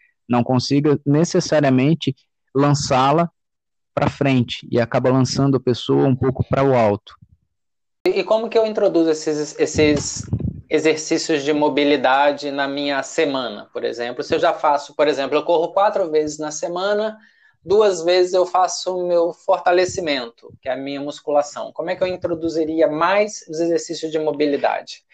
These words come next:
Speaker 2: Os educativos eu posso fazer como um aquecimento antes do treino de corrida. Mas
Speaker 1: Pois
Speaker 2: como
Speaker 1: é.
Speaker 2: que eu insiro a mobilidade nesse meu planejamento semanal?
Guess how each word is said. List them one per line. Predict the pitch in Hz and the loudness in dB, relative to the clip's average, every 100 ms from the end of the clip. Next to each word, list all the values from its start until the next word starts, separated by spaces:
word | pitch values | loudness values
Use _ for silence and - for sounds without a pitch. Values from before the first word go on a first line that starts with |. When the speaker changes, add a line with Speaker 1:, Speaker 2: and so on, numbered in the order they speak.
| _ | _
Speaker 2:
Os | 147 | -2
educativos | 208 214 233 226 233 240 | 0 2 2 2 0 2
eu | 240 | 2
posso | 233 214 214 | 4 2 2
fazer | - 196 170 196 | 2 2 2 0
como | 202 | 0
um | 196 | -4
aquecimento | 185 190 185 170 170 185 185 | -4 -6 -8 -10 -10 -4 -4
antes | 190 208 190 | -4 -8 -10
do | |
treino | 190 180 185 | -6 -6 -6
de | 180 180 | -8 -8
corrida. | 208 - - - - _ _ - - - | -10 -10 -16 -20 -20 _ _ -20 -10 -4
Mas | 147 | 0
Speaker 1:
Pois | 208 | 2
Speaker 2:
como | 202 | 2
Speaker 1:
é. | |
Speaker 2:
que | 208 | 2
eu | |
insiro | 208 196 190 175 | -2 0 0 2
a | |
mobilidade | 180 175 175 170 151 160 185 185 | 2 2 2 0 2 2 2 0
nesse | 180 180 | -2 0
meu | 175 | 0
planejamento | 175 165 160 160 151 151 | 2 0 0 0 -2 -6
semanal? | - 151 143 131 98 | -6 -4 -2 -2 -4